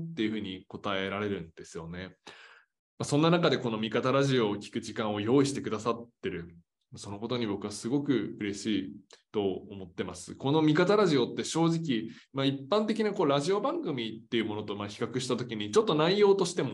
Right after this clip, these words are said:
ヘビーというか、まあ、ながら聞きで聞き、聞く、聞いてほしいっていうのが僕らとしてのまあ思いではありつつも、まあ、実際にはちょっとこう気合を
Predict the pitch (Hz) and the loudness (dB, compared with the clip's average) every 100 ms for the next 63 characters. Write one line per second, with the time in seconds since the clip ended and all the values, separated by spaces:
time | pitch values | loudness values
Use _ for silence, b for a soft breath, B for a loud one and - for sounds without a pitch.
0 | - - 156 170 113 - 92 87 85 101 | -8 -8 -2 2 0 0 -6 -6 -6 -4
1 | 98 90 - B B B 147 143 160 190 | -4 -4 -10 B B B 0 2 4 4
2 | 202 208 214 214 - - - _ _ _ | 4 0 0 0 -2 -10 -14 _ _ _
3 | - - 190 190 196 185 - - 170 170 | -20 -4 0 4 4 2 -2 -8 0 2
4 | 180 170 185 - 110 92 92 82 - 90 | 2 0 -2 -2 -6 -6 -6 -2 -2 -4
5 | - 92 85 87 95 120 110 95 87 98 | -10 -10 -6 -6 0 2 4 2 0 -4
6 | 92 - 107 107 113 95 B B 139 147 | -8 -10 -4 0 0 0 B B -4 -2
7 | 156 220 175 - 185 143 - 101 85 - | 0 2 2 2 0 0 -2 -4 -4 -10
8 | - 131 | -4 0